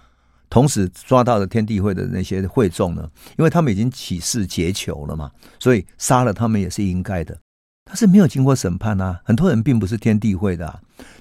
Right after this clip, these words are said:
等于杀到很多无辜了。所以天地会党人当然很多不满，所以他们就从嘉义逃跑，跑到哪里？跑到大理去了，去躲到林爽文这边来。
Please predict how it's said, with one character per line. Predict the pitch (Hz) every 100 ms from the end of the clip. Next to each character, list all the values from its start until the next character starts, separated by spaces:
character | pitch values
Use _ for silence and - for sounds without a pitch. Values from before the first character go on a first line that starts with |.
| -
等 | 120
于 |
杀 | 135 208 175
到 | 180
很 | 117
多 | 90 101
无 | 87 90
辜 | - 92
了。 | 87 80 - _ _ _ _ -
所 | 131
以 |
天 | 123 139
地 | 139
会 | 135
党 | 107 90
人 | 90
当 | 95 104
然 | 92 92 - _ _ _
很 | - 90
多 | 87
不 | 110 113
满， | 92 80 -
所 | -
以 | 127 - - -
他 | 180
们 |
就 | 151
从 | 151 117 131
嘉 | 131 160 139
义 | 143 110 - - _ _ _
逃 | - 101
跑， | 120 107 90
跑 | 90 110
到 | 147
哪 | 131 117
里？ | 101
跑 | 98 95
到 | 104
大 | 131 110
理 | 90 80
去 | 80 95 82
了， | 73
去 | -
躲 | 107 92 90
到 | 110 87 - _ _ _ _ _
林 | 104 113
爽 | 110 90
文 | 78
这 | 82 87
边 | 85 82
来。 | 80 -